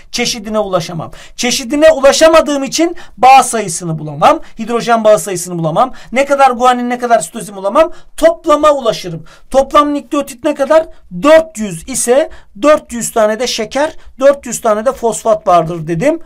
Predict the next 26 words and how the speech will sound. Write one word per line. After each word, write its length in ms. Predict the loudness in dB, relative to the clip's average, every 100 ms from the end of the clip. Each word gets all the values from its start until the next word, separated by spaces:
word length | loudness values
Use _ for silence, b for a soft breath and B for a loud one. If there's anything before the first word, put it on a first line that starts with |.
| b
Buradan 320 | -12 -10 -10 -10
yoluma 400 | -8 -8 -8 -6
devam 260 | -6 -8
ettim. 200 | -12 -20 -14
Bu 80 |
sayıları 380 | -10 -8 -8 -8
da 100 | -10
kafamdan 480 | -10 -10 -10 -10 -12
kendim 340 | -10 -12 -10
attım 300 | -10 -10 -16 -14
ona 180 | -12 -12
göre. 180 | -14 -20
Tamam 240 | -12 -8 -8
mı? 100 | -12 _ _ _ _ _ _ -20 -20 -20 -20
İki 240 | -20 -16 -10
ve 120 | -10
üç 200 | -10 -8
diyorum. 380 | -6 -6 -8 -8
Doğru 240 | -6 -6
cevabımız 600 | -6 -6 -6 -8 -14 -16 -20 b b -12
Bursa. 420 | -12 -12 -14 -16 -18 -20 -20 -20 b b b b b b b b b b b
Geldik 440 | -2 0 -4 -6
bir 200 | -6 -4
tane 300 | -6 -6 -6
daha 200 | -6 -6
sorumuza. 580 | -10 -10 -10 -10 -12